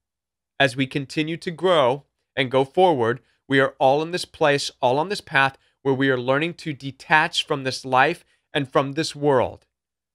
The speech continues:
Because let's be real, once this world is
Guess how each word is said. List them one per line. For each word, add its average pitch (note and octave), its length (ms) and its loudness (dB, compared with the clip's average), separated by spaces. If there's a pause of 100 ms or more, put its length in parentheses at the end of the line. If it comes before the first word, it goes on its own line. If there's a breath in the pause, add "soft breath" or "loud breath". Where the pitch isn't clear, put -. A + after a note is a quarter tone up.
(120)
Because C3+ 320 0
let's C#3+ 180 0
be E3 160 -8
real, D#3 400 0 (880)
once D3 300 0 (180)
this E3+ 240 2
world E3 180 0
is C3+ 140 -4